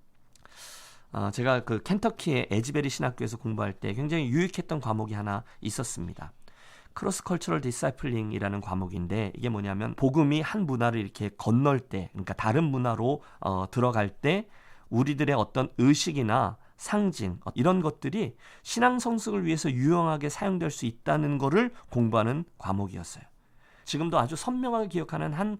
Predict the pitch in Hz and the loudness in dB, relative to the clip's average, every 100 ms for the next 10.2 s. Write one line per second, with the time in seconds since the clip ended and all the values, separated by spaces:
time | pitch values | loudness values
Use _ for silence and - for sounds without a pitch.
0 | - - 117 123 127 117 - 92 - - | -10 -8 -4 -2 -2 -6 -8 -12 -14 -18
1 | - - - - - - 185 208 185 156 | -20 -20 -20 -20 -6 4 4 6 2 2
2 | 175 196 170 151 147 139 147 208 98 - | 0 0 0 2 0 0 -2 -2 -4 -10
3 | - _ - 156 175 180 156 156 123 214 | -20 _ 4 6 6 4 2 0 -2 -4
4 | - 196 190 254 240 214 196 131 120 - | -2 -2 -2 -2 -2 -2 -2 -4 -4 -2
5 | 151 127 147 185 - - - - 226 233 | -4 -4 -4 -4 -6 -16 -8 -4 0 2
6 | 202 156 123 - 104 160 220 190 127 101 | 2 2 0 -4 0 0 4 2 2 0
7 | 92 127 240 - - - - - - 190 | -4 -2 -2 -2 -20 -20 -20 -14 0 2
8 | 175 170 214 - 214 156 127 196 131 - | 4 2 0 0 2 4 2 0 -2 -6
9 | - 127 170 - - 170 160 - 143 135 | -8 2 2 2 -2 0 0 -4 -4 -4
10 | 123 131 | -4 -6